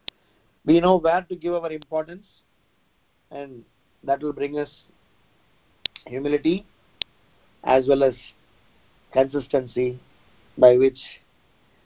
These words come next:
we will also be the recipient of Lord's mercy. So I would like to end here saying that, uh,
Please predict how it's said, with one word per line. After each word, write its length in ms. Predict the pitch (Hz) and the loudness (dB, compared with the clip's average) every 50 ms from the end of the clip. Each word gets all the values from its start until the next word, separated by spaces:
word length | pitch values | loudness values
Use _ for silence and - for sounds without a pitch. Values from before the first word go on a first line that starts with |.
| _ _ | _ _
we 100 | - 131 | 0 4
will 120 | 135 139 139 | 4 6 6
also 260 | 139 143 139 - 143 | 6 6 4 -2 -8
be 120 | 139 147 | -10 -10
the 120 | 139 135 127 | -10 -10 -10
recipient 500 | 127 123 - 135 127 127 127 123 120 120 | -10 -12 -12 -12 -10 -8 -10 -10 -8 -6
of 160 | 120 117 120 | -8 -6 -6
Lord's 340 | 117 117 117 120 117 110 107 | -8 -8 -8 -8 -10 -12 -16
mercy. 480 | 110 110 110 113 107 107 110 113 110 - - _ _ _ _ _ _ _ _ _ _ _ _ _ _ _ _ _ _ _ _ _ _ _ _ _ - | -14 -12 -12 -12 -12 -12 -14 -14 -14 -16 -20 _ _ _ _ _ _ _ _ _ _ _ _ _ _ _ _ _ _ _ _ _ _ _ _ _ 2
So 440 | - 151 147 143 143 139 131 123 - _ _ _ _ - 143 | 6 8 8 8 8 6 2 -4 -12 _ _ _ _ -12 -6
I 120 | 143 143 147 | -2 0 0
would 120 | 147 147 | 0 0
like 200 | 139 143 147 147 | -4 -6 -8 -8
to 100 | 156 147 | -12 -12
end 260 | 139 143 156 170 180 | -10 -10 -10 -10 -10
here 380 | 165 147 160 156 160 - 220 214 _ _ _ _ _ _ _ _ _ _ _ _ _ _ _ | -8 -4 -4 -2 -2 -2 -6 -10 _ _ _ _ _ _ _ _ _ _ _ _ _ _ _
saying 360 | - 131 131 127 127 127 123 120 | -10 -8 -8 -8 -8 -10 -6 -4
that, 280 | 127 120 120 113 - 117 | -2 -2 -2 -4 -6 -4
uh, 260 | 117 117 113 110 | -4 -4 -4 -6